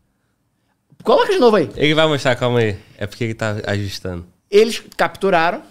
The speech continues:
Speaker 1: botaram dentro da viatura, levaram pro quartel. E aí eu fui ver o bicho, né? Cara, ele tem uma característica que ele, ele, você, é, é difícil mostrar pra você, mas imagina um,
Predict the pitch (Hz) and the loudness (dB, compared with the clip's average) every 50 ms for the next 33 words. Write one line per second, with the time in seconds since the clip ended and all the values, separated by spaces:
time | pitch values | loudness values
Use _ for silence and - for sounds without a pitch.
0 | _ _ _ _ _ _ _ _ _ _ _ _ _ _ - 165 185 247 269 269 | _ _ _ _ _ _ _ _ _ _ _ _ _ _ -10 2 4 4 4 4
1 | - 220 208 202 196 185 165 151 175 175 170 170 165 165 160 147 165 170 170 170 | 2 0 2 2 0 0 -2 -2 -2 -4 -4 -2 0 0 0 2 2 0 0 0
2 | - 180 185 202 247 247 - _ _ _ _ _ _ _ _ _ _ _ _ 233 | -2 -2 -2 -2 -2 -4 -10 _ _ _ _ _ _ _ _ _ _ _ _ 0
3 | 254 254 220 208 202 202 196 190 - - 247 269 - - 175 156 151 147 - _ | 2 2 4 4 2 2 0 -2 -4 -4 -4 -4 -2 -2 -2 -2 -2 -6 -14 _
4 | _ _ _ _ _ _ _ _ _ _ _ 254 262 247 254 262 277 269 - - | _ _ _ _ _ _ _ _ _ _ _ 2 4 6 6 6 6 4 2 -2
5 | 240 262 294 302 - - _ 285 254 247 262 453 403 - 269 294 403 - 226 208 | -2 -2 -4 -4 -8 -14 _ -2 4 4 6 6 6 6 6 6 6 4 0 -2
6 | 214 226 220 - - _ _ _ _ _ _ _ _ _ _ _ _ _ _ _ | -2 -2 -6 -10 -18 _ _ _ _ _ _ _ _ _ _ _ _ _ _ _
7 | - 202 202 170 135 - - - _ _ _ _ _ _ _ _ _ _ _ _ | -2 -2 0 0 -2 -6 -10 -18 _ _ _ _ _ _ _ _ _ _ _ _
8 | 165 196 202 196 202 214 220 220 208 - 202 190 190 190 - - 143 139 165 185 | -2 -2 -2 0 -2 -2 -2 -2 -2 -2 -2 -2 -2 -4 -4 -6 -4 -4 -2 -4
9 | - - - 135 - 165 - - - 156 165 175 175 165 - - _ _ _ _ | -4 -6 -8 -8 -6 -8 -8 -6 -4 -2 -2 0 -2 -4 -6 -10 _ _ _ _
10 | - 175 180 180 - - - _ _ _ _ _ _ _ _ _ _ _ _ _ | -6 -4 -4 -4 -4 -8 -14 _ _ _ _ _ _ _ _ _ _ _ _ _
11 | - - 185 - - - 165 165 175 180 - 190 165 165 - - 202 196 - - | -12 -12 -10 -10 -8 -4 -2 -2 -2 -2 -2 -4 -4 -6 -8 -8 -8 -8 -8 -8
12 | 165 180 175 160 - - 170 156 - - 160 151 - 160 156 185 196 190 226 226 | -6 -6 -6 -6 -6 -4 -6 -6 -4 -4 -6 -6 -6 -4 -2 -2 -2 -2 0 -2
13 | 220 196 170 147 180 208 202 185 170 - - 170 170 170 165 | 0 0 0 -2 -2 -2 -2 -4 -4 -4 -6 -6 -6 -6 -6